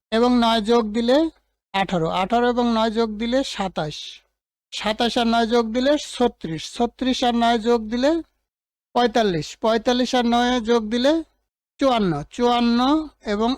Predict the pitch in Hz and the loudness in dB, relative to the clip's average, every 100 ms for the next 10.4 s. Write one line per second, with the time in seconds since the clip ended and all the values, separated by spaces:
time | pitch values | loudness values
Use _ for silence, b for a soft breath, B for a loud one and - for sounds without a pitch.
0 | - - 185 175 151 _ _ _ _ _ | -8 -8 -4 -4 -4 _ _ _ _ _
1 | _ - 196 214 294 233 196 202 185 240 | _ -8 -4 0 0 0 -2 -2 -2 -2
2 | 302 247 165 170 175 185 - 160 147 139 | -2 -4 -2 -2 -2 -6 -6 -6 -6 -8
3 | - _ _ _ _ _ - 160 180 240 | -14 _ _ _ _ _ -12 -2 0 0
4 | - - 233 220 208 208 277 190 165 170 | -4 -4 0 2 2 2 0 -4 -4 -2
5 | 175 180 175 226 160 147 143 131 _ _ | -2 -2 -6 -4 -4 -6 -10 -14 _ _
6 | _ _ _ _ - 226 254 196 185 247 | _ _ _ _ -4 -2 2 2 0 -4
7 | _ _ _ - 190 233 240 240 220 240 | _ _ _ -6 0 2 2 2 0 0
8 | 240 240 - 254 233 226 220 220 208 226 | 0 -2 0 2 2 2 0 0 0 0
9 | 220 233 233 208 202 214 - 226 208 208 | 0 2 0 0 -2 -2 0 0 0 0
10 | 202 180 180 | -2 -2 -2